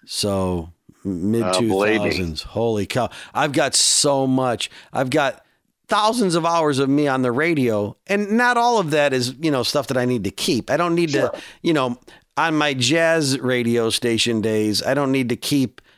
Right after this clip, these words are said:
Speaker 1: a tape of me segueing Benny Goodman
Speaker 2: <laughs>
Speaker 1: into Tommy Shaw. I mean, or Tommy Shaw. No, Artie Shaw. If I segued Benny Goodman into Tommy Shaw, that would be something to keep.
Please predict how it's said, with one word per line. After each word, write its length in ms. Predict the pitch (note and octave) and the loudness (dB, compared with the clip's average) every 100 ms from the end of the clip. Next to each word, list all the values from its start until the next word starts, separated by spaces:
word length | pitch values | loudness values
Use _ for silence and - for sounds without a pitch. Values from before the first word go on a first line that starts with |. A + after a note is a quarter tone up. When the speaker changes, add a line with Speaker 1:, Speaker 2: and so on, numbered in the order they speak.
| _ | _
Speaker 1:
a 60 | B2 | -4
tape 340 | - D#3 C#3 | 0 0 0
of 100 | B2 | -2
me 200 | B2 B2+ | 0 0
segueing 800 | A#2 - C3 A#2+ A#2 A2+ G#2+ A2 | 0 0 0 0 0 0 0 0
Benny 260 | G2+ A#2+ A2+ | 0 0 -2
Goodman 500 | G#2 A#2 F3 A2 G#2 | 0 0 0 0 0
Speaker 2:
<laughs> 140 | - | 0
Speaker 1:
into 500 | A2 G#2 A2+ G2+ G2 | 0 0 0 0 0
Tommy 380 | F#2+ A#2+ A2 G2+ | -2 -4 -2 0
Shaw. 400 | F2 - G#2+ D#2 | 0 0 0 0
I 80 | F2 | -2
mean, 380 | A#2 A2 F#2+ G#2+ | -2 -2 -4 -2
or 120 | A2 | -2
Tommy 340 | - D#3 D3 G2 | -2 -2 -2 0
Shaw. 340 | - D3 G#2 | 0 0 0
No, 100 | B2+ | -2
Artie 320 | C3+ E3 C3+ | 0 0 0
Shaw. 360 | A2 G#2+ E2 A1+ - _ - - - | 0 0 -2 -4 -12 _ -20 -18 -6
If 160 | C4 A#3+ | -2 0
I 120 | B3+ | 2
segued 640 | A3 - D#4+ F4 A#3+ F#3+ D3+ | 2 2 2 2 0 0 0
Benny 300 | C4 D4 F3 | 0 0 0
Goodman 320 | F3 E3+ E3+ | 0 2 0
into 220 | D#3+ D#3 | 0 0
Tommy 380 | C3 D#3+ D3 C#3 | 0 -2 0 0
Shaw, 380 | A#2 D3 D3+ F3 | 2 2 2 0
that 260 | E3+ A3 A#3+ | 0 0 0
would 200 | C#4 C4 | 0 0
be 140 | C#3+ | 0
something 520 | A#2+ B2+ G#2 G#2 G2+ F2+ | 2 0 -2 -2 -2 -4
to 120 | F2+ | -8
keep. 380 | - F#2 C#2 | -6 -4 -4